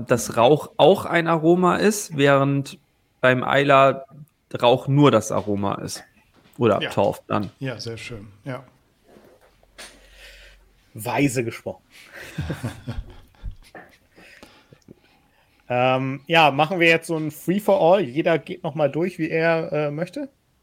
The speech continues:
Speaker 1: Ich hab gerade noch mal an
Speaker 2: Ich
Speaker 1: allen drei gerochen und muss sagen, ich war hin und weg, wie schön der Highland, ähm,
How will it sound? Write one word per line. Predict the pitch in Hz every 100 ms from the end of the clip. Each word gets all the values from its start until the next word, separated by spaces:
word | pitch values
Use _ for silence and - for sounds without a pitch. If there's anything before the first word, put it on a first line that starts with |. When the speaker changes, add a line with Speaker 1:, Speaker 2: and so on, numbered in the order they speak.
| _ _ _ _ -
Speaker 1:
Ich | 156 180
hab | 175
gerade | - 151 165 170
noch | 151 -
mal | 135 143 151
an | 143
Speaker 2:
Ich | -
Speaker 1:
allen | 151 147
drei | - 151
gerochen | 135 117 139 139 127 - _ _ _ _ - _ _ -
und | 131 143
muss | 135 131
sagen, | 127 131
ich | 127 -
war | 127 127 127 131 -
hin | 123 185
und | 170 139
weg, | 165 - - -
wie | 120 127 175 185
schön | - - 147 160 151
der | 123 120
Highland, | 139 151 143 143 143 -
ähm, | 135 131 127 127 127 127 131